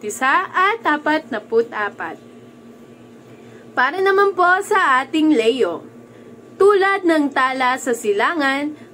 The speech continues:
magiging makislap ang iyong buhay ngayon. Masisilaw maging ang mga taong lihim na naiinggit sa iyo at pati na rin ang mga lihim mong kaaway. Kaya ngayon pa lang, magsisigawan na sila ng paraan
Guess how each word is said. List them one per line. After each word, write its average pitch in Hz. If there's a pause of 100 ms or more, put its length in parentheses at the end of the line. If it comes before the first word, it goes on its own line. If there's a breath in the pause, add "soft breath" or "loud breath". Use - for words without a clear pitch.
magiging 370
makislap 277
ang 269
iyong 233
buhay 208
ngayon. 175 (400 loud breath)
Masisilaw 349
maging 311
ang 330
mga 262
taong 294
lihim 330
na 285
naiinggit 214
sa 339
iyo 302
at 294
pati 262
na 226
rin 277
ang 247
mga 202
lihim 311
mong 240
kaaway. 160 (800 loud breath)
Kaya 320
ngayon 285
pa 247
lang, 208 (240 loud breath)
magsisigawan 302
na 285
sila 247
ng 262
paraan 240